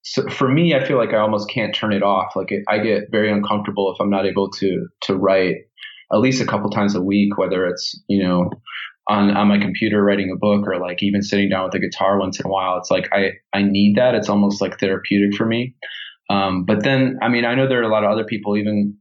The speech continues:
some of my coaching students are like, they wanna put out a book or a record, but aren't sure how to, how to actually do it. So I think one, one of the mo-, most important techniques is just,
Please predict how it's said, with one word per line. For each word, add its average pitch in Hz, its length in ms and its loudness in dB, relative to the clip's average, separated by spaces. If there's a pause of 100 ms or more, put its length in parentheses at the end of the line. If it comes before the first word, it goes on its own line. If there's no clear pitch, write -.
some 107 200 -4
of 101 60 0
my 98 140 0
coaching 104 360 -2
students 101 520 0
are 95 120 2
like, 95 220 0
they 95 180 0
wanna 95 380 -2
put 101 100 2
out 95 380 2
a 90 40 -8
book 95 380 0
or 95 140 2
a 92 80 0
record, 92 420 0
but 92 160 0
aren't 92 220 -2
sure 92 220 0
how 92 160 0
to, 87 180 2 (680)
how 131 160 0
to - 80 2
actually 104 380 -2
do 123 200 0
it. 101 160 0
So 104 200 2
I 107 60 0
think 104 240 -2
one, 113 400 0
one 139 140 2
of 147 80 2
the 139 80 2
mo-, 113 300 0
most 113 240 -2
important 104 380 -4
techniques 101 560 -2
is 101 140 -6
just, - 400 -4